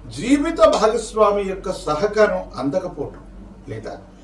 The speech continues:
జీవిత భాగస్వామితో విభేదించటం,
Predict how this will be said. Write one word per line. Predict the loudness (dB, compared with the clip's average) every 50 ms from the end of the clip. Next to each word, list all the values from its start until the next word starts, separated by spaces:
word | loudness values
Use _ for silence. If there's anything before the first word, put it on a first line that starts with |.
| -20 -20 -20 -20 -14
జీవిత | -10 -6 -4 -2 0 0 0 0 2 2
భాగస్వామితో | 2 2 4 4 4 4 4 2 2 2 2 2 2 2 -2 -4 -6 -6
విభేదించటం, | -6 -6 -8 -10 -10 -6 -4 -2 -2 -2 -4 -6 -8 -10 -10 -12 -12 -14